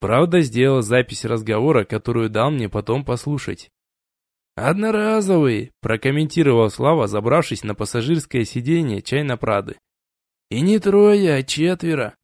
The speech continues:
Точнее, трое одноразовых и штакет, уже Михалыча человек». «И чего им тут надо?» «Тебя посмотреть хотят. Похоже, что рассчитывают здесь хлопнуть.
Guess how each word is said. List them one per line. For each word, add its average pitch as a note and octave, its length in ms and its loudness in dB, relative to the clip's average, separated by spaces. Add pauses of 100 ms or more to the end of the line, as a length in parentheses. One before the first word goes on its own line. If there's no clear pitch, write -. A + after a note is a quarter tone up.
(120)
Точнее, G3+ 960 -2
трое G#3 520 2
одноразовых F#3+ 1000 0
и D3+ 80 0
штакет, F#3 840 -2
уже B2+ 280 2
Михалыча E3+ 800 0
человек». C3+ 760 -2 (520)
«И G#2+ 180 -2
чего D3 380 2
им A2 140 2
тут G2+ 220 -8
надо?» A#2+ 420 -4 (800)
«Тебя F#3 600 0
посмотреть E3 800 -2
хотят. C3+ 640 -6 (400)
Похоже, D#3 580 0
что C#3+ 200 -2
рассчитывают F3+ 760 0
здесь F3+ 360 0
хлопнуть. D#3+ 680 -2